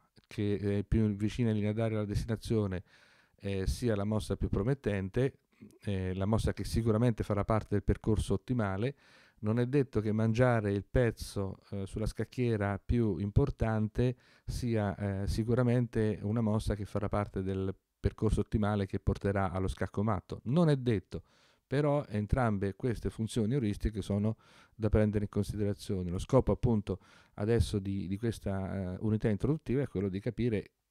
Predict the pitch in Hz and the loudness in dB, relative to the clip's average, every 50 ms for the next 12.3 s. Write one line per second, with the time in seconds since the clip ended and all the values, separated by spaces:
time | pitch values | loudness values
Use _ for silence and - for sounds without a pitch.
0 | _ - 101 95 98 101 - 104 101 98 101 113 117 113 110 104 - 139 131 - | _ -8 -6 -6 -6 -6 -6 -4 -4 -2 -2 0 0 0 0 2 0 0 0 0
1 | - 127 131 - 110 - 95 104 107 - 98 98 110 123 113 87 85 87 90 92 | -2 -2 0 -2 -2 -2 -2 -2 -2 0 0 0 0 0 0 -2 -4 -6 -6 -4
2 | 92 90 95 104 110 104 - - 95 - - - 95 92 95 92 - 95 92 92 | -4 -2 0 0 0 0 -2 -4 -4 -4 -2 -2 -2 -2 0 0 0 0 -2 -2
3 | 90 90 90 92 92 92 90 - - 98 92 90 92 92 92 - - 98 - - | -2 -4 -4 -4 -6 -6 -8 -10 -10 -8 -8 -6 -6 -6 -8 -8 -8 -8 -8 -6
4 | 92 98 98 98 - - 120 101 92 92 85 - - 87 95 90 - - 92 92 | -6 -4 -4 -2 0 0 0 0 0 -4 -6 -8 -6 -6 -6 -8 -6 -6 -6 -6
5 | 90 85 87 85 - - 85 82 90 87 - _ _ - - - - _ _ - | -6 -6 -8 -12 -12 -12 -12 -14 -14 -16 -18 _ _ -20 -20 -20 -20 _ _ -2
6 | 127 135 - - 165 156 117 101 104 104 - - 135 127 - - 117 113 117 120 | -2 0 2 4 4 6 6 4 2 0 -2 -2 0 0 0 0 0 0 0 2
7 | 123 123 147 - 120 104 95 101 113 117 127 113 104 101 95 95 101 101 110 110 | 2 2 0 0 -2 -2 -4 -4 -4 -2 -2 -2 -2 -4 -6 -8 -8 -6 -4 -2
8 | 107 104 104 104 98 - _ _ - _ _ _ - 104 107 120 131 127 117 107 | -2 0 -2 -2 -4 -8 _ _ -20 _ _ _ -6 -4 -2 0 2 4 2 2
9 | 104 107 113 117 120 120 123 - 101 101 95 - - - - 104 107 104 101 104 | 4 4 4 4 4 2 0 -2 -6 -10 -12 -14 -16 -16 -6 -4 0 0 0 -2
10 | - 101 104 120 117 107 104 104 104 98 95 - - 104 92 - 101 95 85 92 | 0 0 2 2 4 4 2 2 0 -2 -4 -4 -4 -6 -4 -4 -6 -8 -8 -6
11 | 98 113 131 131 117 104 95 - 71 87 101 98 95 98 - 95 - - 113 107 | -2 0 2 4 4 2 0 -2 -6 -8 -8 -8 -6 -4 -4 -4 -2 -2 -2 -4
12 | 98 92 92 90 95 90 | -4 -6 -8 -8 -8 -8